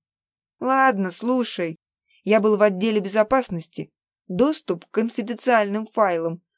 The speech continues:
мне никто не закрыл за проведенное на Земле время. Хотя пытались, конечно. Цикс намекнул, якобы я не знаю обновленной программы,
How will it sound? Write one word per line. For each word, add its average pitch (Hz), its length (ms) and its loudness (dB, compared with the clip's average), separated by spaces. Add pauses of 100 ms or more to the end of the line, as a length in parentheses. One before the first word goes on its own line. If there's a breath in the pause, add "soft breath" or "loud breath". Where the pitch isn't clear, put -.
(100)
мне 320 220 -2
никто 311 300 -2
не 311 120 -6
закрыл 277 480 -2
за 185 140 -6
проведенное 185 680 -2
на 196 140 -2
Земле 202 340 -2
время. 160 460 -8 (420)
Хотя 381 280 -2
пытались, 156 480 -2
конечно. 156 580 -8 (640)
Цикс - 400 -2
намекнул, 202 720 -2 (220)
якобы 294 440 2
я 285 160 2
не 302 160 -2
знаю 214 400 0
обновленной 226 640 -2
программы, 175 760 -4